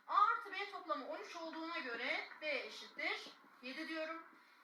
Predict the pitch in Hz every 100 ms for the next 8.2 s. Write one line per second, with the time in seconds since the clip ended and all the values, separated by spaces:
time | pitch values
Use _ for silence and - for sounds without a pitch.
0 | - 320 453 - 466 440 440 415 392 339
1 | 311 - 277 247 294 339 - 294 294 311
2 | - 269 254 226 254 320 320 339 359 -
3 | 285 285 247 - 269 294 302 330 320 -
4 | - 233 208 - - 254 277 339 - -
5 | - - - - 359 403 415 415 - 339
6 | 311 277 294 381 - - 277 320 - 330
7 | 330 269 240 208 - - - - 359 185
8 | -